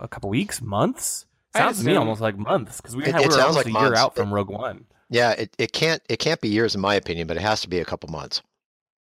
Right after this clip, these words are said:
Speaker 2: It felt like weeks to me, actually, is what I would
Speaker 1: Yeah.
Speaker 2: say.
Speaker 3: Okay.
Speaker 2: But regardless,
Speaker 1: E-,
Speaker 2: it's been
Speaker 1: either
Speaker 2: some
Speaker 1: way, some
Speaker 2: time,
Speaker 1: time has
Speaker 2: which
Speaker 1: definitely passed.
Speaker 2: Yeah.
Speaker 1: I think they're accelerating toward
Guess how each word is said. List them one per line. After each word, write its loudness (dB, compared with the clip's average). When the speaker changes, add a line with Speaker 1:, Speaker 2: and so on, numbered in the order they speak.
Speaker 2:
It 0
felt 2
like 0
weeks -10
to -12
me, -12
actually, -12
is -14
what -8
I -8
would -14
Speaker 1:
Yeah. -8
Speaker 2:
say. -16
Speaker 3:
Okay. -20
Speaker 2:
But -4
regardless, 0
Speaker 1:
E-, -16
Speaker 2:
it's -2
been 2
Speaker 1:
either 4
Speaker 2:
some 2
Speaker 1:
way, 2
some 2
Speaker 2:
time, 4
Speaker 1:
time -4
has -2
Speaker 2:
which -10
Speaker 1:
definitely -2
passed. -10
Speaker 2:
Yeah. -4
Speaker 1:
I 0
think 2
they're 4
accelerating -2
toward -8